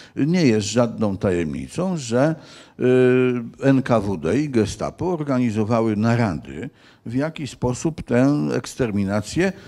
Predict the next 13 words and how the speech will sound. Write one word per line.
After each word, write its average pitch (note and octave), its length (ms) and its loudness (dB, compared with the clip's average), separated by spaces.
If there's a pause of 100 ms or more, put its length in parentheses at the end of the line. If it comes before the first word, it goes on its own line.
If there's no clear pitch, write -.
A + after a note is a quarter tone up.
(120)
sprawnie C3+ 680 -2
koordynować G#2+ 1000 -2
po B2 200 0
obydwu A2 400 -4
stronach, G#2 580 -4 (380)
y, F2 40 -10
kordonu. F2 560 -4 (380)
I F3+ 100 -2
ostatnia D#3+ 600 2
taka A#2+ 300 0
narada G2+ 500 2
odbyła A2+ 500 4
się A#2+ 280 2